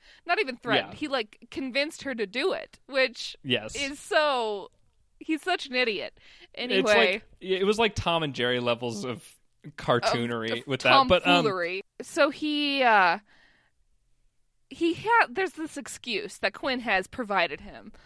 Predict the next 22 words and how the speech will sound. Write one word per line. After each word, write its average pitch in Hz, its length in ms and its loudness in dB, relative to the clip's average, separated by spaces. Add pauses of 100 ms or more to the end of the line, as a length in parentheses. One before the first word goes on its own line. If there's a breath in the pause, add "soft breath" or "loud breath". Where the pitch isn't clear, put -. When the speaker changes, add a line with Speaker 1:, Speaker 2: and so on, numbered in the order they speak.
(100)
Speaker 1:
of 240 160 -10
what 285 320 2 (100)
happened 247 800 4
because - 220 -6
they 349 140 -6
did 370 200 -4
both 302 220 2
get 254 160 -6
sick 247 240 -6
with 226 160 -10
mono. 202 560 -2 (460 soft breath)
So - 200 0
Speaker 2:
Yes. 277 80 -8
Speaker 1:
he 294 160 -4
knows 302 380 0
they 269 180 0
had 240 260 2
to 226 80 -12
kiss 254 300 -8
a 233 80 -8
second 202 420 -6
time 180 520 -2